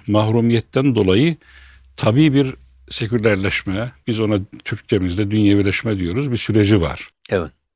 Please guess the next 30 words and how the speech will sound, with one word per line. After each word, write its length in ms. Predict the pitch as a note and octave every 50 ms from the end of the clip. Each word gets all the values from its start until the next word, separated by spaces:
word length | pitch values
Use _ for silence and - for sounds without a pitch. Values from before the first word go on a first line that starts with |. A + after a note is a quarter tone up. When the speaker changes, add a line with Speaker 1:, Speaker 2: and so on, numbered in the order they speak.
| - -
Speaker 1:
Bizim 240 | C#3+ E3 F#3+ F#3
için, 420 | F3 C#3+ - - C#3+ C3 B2+ A#2+ - -
e, 400 | A#2+ A2 G#2+ G#2 G2+ G2 G2 F#2+ F#2+ - -
asıl 300 | - C#3 B2+ - D3+ C#3+
tehlikeli 500 | - - C#3 B2 B2+ B2+ - C#3+ C3 C#3
olanın 380 | C3 B2+ B2+ A#2+ B2+ D3 C#3+
bu 140 | C3+ C#3 B2+ A#2
olduğu 260 | G2 F2 F2 E2+ D#2
kanaatindeyim. 800 | - G2+ F#2 F2+ E2+ D#2 - - F#2+ E2+ D#2 E2+ E2 D#2 D2+ E2 - -
Yani 380 | B2 A2 A2 G#2+ G#2 G#2 G2+ - _ - _ _ _ _ - G2+
diğerine 400 | G#2 A2 A2+ G#2+ A2+ A#2+ B2+ B2+
karşı 400 | C3 - A#2 G2+ F2+ A#2+ A#2 G2+
da, 180 | G2+ F2+ E2 F2+ E2+ - - _ _ -
yani 100 | F#2+ E2+
felsefi, 480 | - - A#2 G2 - - G2+ - B2+ B2
ideolojik 560 | G#2 F#2+ G2 G#2 G2+ G2+ G#2+ A#2+ B2 - -
anlamda 460 | A2+ G2+ G#2 G2+ F#2 F2 F#2 F2 E2 F2
sekülerleşmeye 880 | - - - G#2+ - - G2+ G2+ G2+ G2 G2+ G2+ - - - A#2+ A2 G2+
karşı 360 | - - A2 G2 - C#3 A#2+
da 120 | A2+ G#2 G#2
bir 160 | G2+ F2+ F#2+
direnç 320 | G2 G2 A2 A2 G#2+ -
oluşturmak 560 | A2 G2+ F#2+ - - G#2 G2+ G#2+ A2 - - G2+
lazım. 400 | F2+ E2+ E2 E2+ C#3+ F#3 G#3 - -
Öyle 240 | D3 C#3+ C3+ A#2+
bir 120 | A2 F#2+ -
damar 320 | A2+ F#2+ G2+ G2+ F#2+ E2+
da 100 | F#2 E2+
var 140 | D#2+ D#2+ E2+
malum. 440 | F#2+ G2+ G2+ G2+ G2+ B2+ F3+ F#3